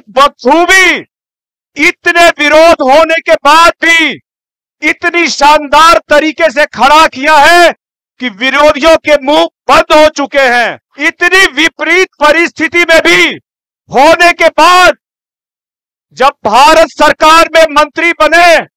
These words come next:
तो अपने समाज के आवाज को उठाने के लिए, चाहे वो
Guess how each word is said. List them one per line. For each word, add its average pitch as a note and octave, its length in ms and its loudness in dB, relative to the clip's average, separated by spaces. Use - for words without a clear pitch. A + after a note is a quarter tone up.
तो C#4 60 -2
अपने D#4 400 -2
समाज C#4+ 720 0
के D4+ 200 0
आवाज C#4 680 2
को D4 240 2
उठाने D4 580 0
के D#4 200 0
लिए, D#4 380 0
चाहे C#4 460 2
वो D4 440 2